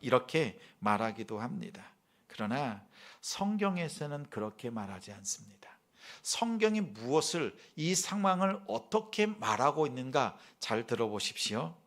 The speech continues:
산파들이 여호와 하나님을 경외하였다. 보세요. 거짓말했다,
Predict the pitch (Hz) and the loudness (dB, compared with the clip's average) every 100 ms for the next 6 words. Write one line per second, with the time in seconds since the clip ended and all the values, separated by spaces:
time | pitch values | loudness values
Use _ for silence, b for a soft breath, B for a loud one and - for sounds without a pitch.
0 | _ _ _ - - 156 147 - 135 123 | _ _ _ -12 -8 -6 -6 -6 -6 -2
1 | 147 160 156 b b b b - 113 110 | -2 -2 -6 b b b b -6 2 4
2 | 110 123 131 - - 151 139 127 147 127 | 6 8 6 4 0 0 0 0 0 -2
3 | 92 b b _ _ _ - 98 98 107 | -4 b b _ _ _ -8 -6 -4 -4
4 | 117 120 - 107 92 - - - - _ | -4 -8 -16 -14 -14 -16 -18 -18 -18 _
5 | _ _ _ _ _ _ _ _ _ _ | _ _ _ _ _ _ _ _ _ _
6 | _ _ _ _ _ _ - - - 110 | _ _ _ _ _ _ -14 -8 -6 -6
7 | 101 - _ B B B B - 127 127 | -8 -18 _ B B B B 2 6 6
8 | 196 220 240 214 196 196 147 120 98 | 6 6 8 8 6 2 4 4 4